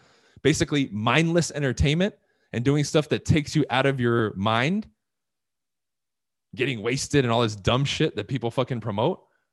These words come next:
they associate that with being cool and being part of the in crowd and all that shit, when all it does is get you farther away from this.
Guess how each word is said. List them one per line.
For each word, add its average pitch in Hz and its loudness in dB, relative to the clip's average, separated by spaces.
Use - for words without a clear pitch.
they 135 2
associate 147 2
that 120 0
with 117 -2
being 123 0
cool 131 2
and 101 -4
being 113 -2
part 120 -2
of 107 -4
the 104 -8
in 120 -2
crowd 101 0
and 92 -2
all 87 0
that 82 -6
shit, 98 -8
when 95 -6
all 120 2
it 117 0
does 123 -2
is 107 -8
get 120 -6
you 113 -12
farther 117 2
away 107 -2
from 95 -8
this. 101 -6